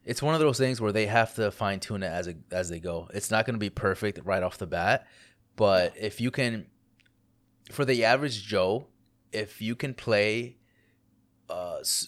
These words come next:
like, you know, uh, any game, like the game that you were playing, Metro, or if you, if, or, like, Super, or a new Super Lucky Tales game,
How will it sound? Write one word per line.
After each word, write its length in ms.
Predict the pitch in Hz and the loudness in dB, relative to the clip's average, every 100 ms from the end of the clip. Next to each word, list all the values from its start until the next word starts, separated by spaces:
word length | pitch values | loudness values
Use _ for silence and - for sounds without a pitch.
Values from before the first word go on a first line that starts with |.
| - | -6
like, 180 | 95 90 | -10 -10
you 80 | 117 | -6
know, 260 | 92 80 - - _ _ | -6 -6 -12 -20 _ _
uh, 280 | - - 58 - | -12 -12 -14 -8
any 180 | 131 127 | -4 0
game, 320 | 113 95 92 | 2 0 -2
like 240 | 95 95 - | -4 -4 -8
the 60 | |
game 200 | 98 104 | -4 -4
that 160 | 98 - | -4 -4
you 60 | |
were 80 | 98 | -4
playing, 420 | 87 107 92 92 | -4 -4 -4 -4
Metro, 320 | 95 - 98 82 | -6 -4 -4 -2
or 160 | 87 | -2
if 140 | 87 - | -4 -6
you, 160 | 92 82 | -10 -10
if, 160 | 90 67 | -14 -10
or, 300 | 90 90 87 | -6 -6 -4
like, 160 | 85 - | -6 -6
Super, 600 | 131 - 107 101 92 82 | -6 -2 -2 0 -4 -4
or 140 | 98 | -2
a 60 | 101 | -2
new 200 | 117 127 | -2 -4
Super 280 | - 117 107 | -4 -4 0
Lucky 240 | 95 92 | 0 -2
Tales 440 | 87 90 82 82 - | -2 0 0 -4 -6
game, 320 | 87 80 | -8 -6